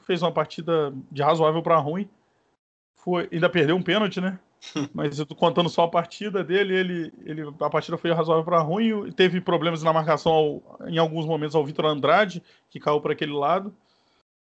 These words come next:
O... Mas, em, em geral, o time foi muito bem. Henrique foi muito bem novamente. Castan e Ricardo Graça, não precisa nem falar. Fernando Miguel foi muito bem. Isso na partida, sem contar os pênaltis dele.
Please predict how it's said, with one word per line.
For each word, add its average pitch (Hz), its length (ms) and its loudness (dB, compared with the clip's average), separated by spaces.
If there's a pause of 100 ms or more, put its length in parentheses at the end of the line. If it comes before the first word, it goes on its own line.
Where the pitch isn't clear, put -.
(260)
O... 180 600 -2
Mas, 175 200 0
em, - 180 -6
em 196 140 0
geral, 208 360 8
o 233 60 2
time 233 200 -6
foi 247 140 -4
muito 233 160 -2
bem. 185 200 0
Henrique 170 240 -2
foi 190 120 0
muito 185 160 -2
bem 170 200 -2
novamente. 180 680 0 (160)
Castan 170 340 0
e - 20 0
Ricardo 165 260 -2
Graça, 151 320 0
não 143 40 -12
precisa 151 260 -8
nem 165 140 -8
falar. 180 440 -2 (1000)
Fernando 165 360 0
Miguel 147 420 0 (340)
foi 165 160 -4
muito 175 260 -2
bem. 202 400 -2 (840)
Isso 185 520 -6
na 175 140 2
partida, 208 460 0
sem - 140 -6
contar 214 240 -2
os 247 120 0
pênaltis 208 340 -8
dele. 160 240 -6